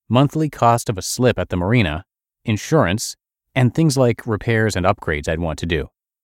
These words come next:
After factoring in all of that, the full cost of each boat was roughly the same. How to choose. So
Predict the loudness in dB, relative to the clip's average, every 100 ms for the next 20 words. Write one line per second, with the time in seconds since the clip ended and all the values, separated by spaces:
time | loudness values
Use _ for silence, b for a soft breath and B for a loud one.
0 | _ _ _ -8 -4 -4 -2 -2 0 0
1 | 2 0 -2 0 0 2 -2 -4 -6 -12
2 | _ -8 0 0 0 -2 -2 -4 -4 -6
3 | -4 -2 -2 -4 -4 -2 -2 -4 -6 -2
4 | 0 0 -4 -18 _ _ _ _ _ _
5 | _ _ 0 0 0 -2 0 0 -2 -10
6 | -14 _ _ _ _ _ _ _ -4 0
7 | 0